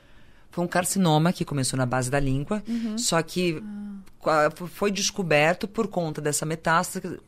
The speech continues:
Speaker 1: metástase que tava num linfonódulo no pescoço, que é o nosso sistema linfático, tava para-, parou, estacionou ali.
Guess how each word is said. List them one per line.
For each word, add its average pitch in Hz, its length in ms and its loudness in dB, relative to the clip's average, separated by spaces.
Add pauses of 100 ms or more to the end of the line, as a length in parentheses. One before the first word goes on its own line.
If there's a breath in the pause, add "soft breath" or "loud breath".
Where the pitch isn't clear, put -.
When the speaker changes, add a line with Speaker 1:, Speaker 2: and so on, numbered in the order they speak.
Speaker 1:
metástase 170 720 2
que - 80 -16
tava 143 180 0
num 139 140 0
linfonódulo 151 640 -2
no 175 160 -4
pescoço, - 680 -6 (640 soft breath)
que 147 260 0
é 143 80 4
o 143 40 2
nosso 147 220 -2
sistema 147 340 -2
linfático, 175 640 2
tava 151 340 2
para-, 160 300 2
parou, 175 320 4
estacionou 202 640 2
ali. 120 280 2